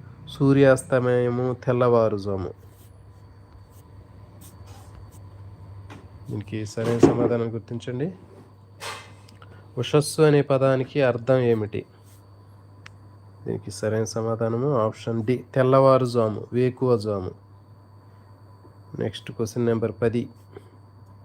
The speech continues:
మిత్రుడు అనే పదానికి పర్యాయ పదాలు ఏమిటి? శత్రువు, విరోధి, స్నేహితుడు, చెలికాడు,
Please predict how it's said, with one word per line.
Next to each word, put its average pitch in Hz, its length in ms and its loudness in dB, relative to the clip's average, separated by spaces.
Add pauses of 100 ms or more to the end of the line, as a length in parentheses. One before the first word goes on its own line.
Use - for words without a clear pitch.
(2250)
మిత్రుడు 165 440 6
అనే 170 200 10
పదానికి 147 520 4
పర్యాయ 143 440 6
పదాలు 131 420 4
ఏమిటి? 110 480 -2 (1500)
శత్రువు, 151 640 2
విరోధి, 131 640 2 (320)
స్నేహితుడు, 147 720 4
చెలికాడు, 131 840 2